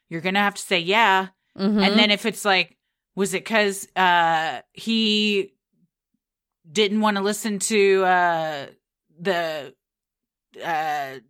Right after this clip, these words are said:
Speaker 1: Imagine Dragons song for the fiftieth time that you keep putting on the jukebox?" And you're like, "Yeah." And then they're like, the next headline is,
Speaker 2: Murdered
Speaker 1: "Friend kills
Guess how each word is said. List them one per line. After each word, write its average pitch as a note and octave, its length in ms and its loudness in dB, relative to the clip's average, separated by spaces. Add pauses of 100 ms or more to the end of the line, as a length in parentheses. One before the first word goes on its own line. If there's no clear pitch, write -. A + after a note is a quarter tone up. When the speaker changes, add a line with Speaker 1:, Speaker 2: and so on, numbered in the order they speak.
(180)
Speaker 1:
Imagine G3 400 0
Dragons G#3+ 480 2
song C4 260 4
for C4+ 120 -6
the B3+ 80 -4
fiftieth C#4 420 -4
time D4 240 2
that C4+ 60 2
you A#3 60 2
keep C4 180 0
putting A3+ 240 0
on A3 120 2
the G#3 100 0
jukebox?" B3 540 -2
And G3+ 100 -4
you're F#3 140 -2
like, E3 220 -6
"Yeah." F#3 320 2 (500)
And G#3+ 160 -2
then G#3 100 0
they're G#3 140 0
like, F#3+ 280 -2 (300)
the G#3+ 80 -2
next A3 280 0
headline F#3+ 400 0
is, F3 240 -10 (680)
Speaker 2:
Murdered F#3+ 240 2
Speaker 1:
"Friend B3+ 240 4
kills G3 300 4